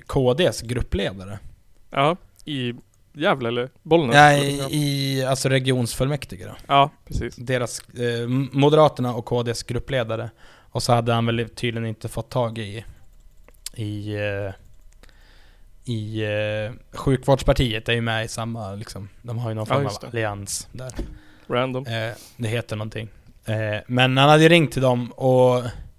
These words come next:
Speaker 1: eh, men, al-, men alltså, ingen av dem såg ju något problem med det här.
Speaker 2: Nej.
Speaker 1: Men, eh,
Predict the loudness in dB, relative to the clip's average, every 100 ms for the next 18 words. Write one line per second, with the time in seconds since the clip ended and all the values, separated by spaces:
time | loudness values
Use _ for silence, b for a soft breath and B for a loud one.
0 | b b b b b b 0 4 6 6
1 | 4 2 0 6 8 10 10 8 6 8
2 | 10 8 8 8 10 8 8 8 8 8
3 | 4 4 4 6 4 0 -4 -4 -4 -6
4 | -10 -10 -20 _ _ -12 -4 -4 -4 _
5 | -20 b b b b 4 8 8 6 4
6 | 4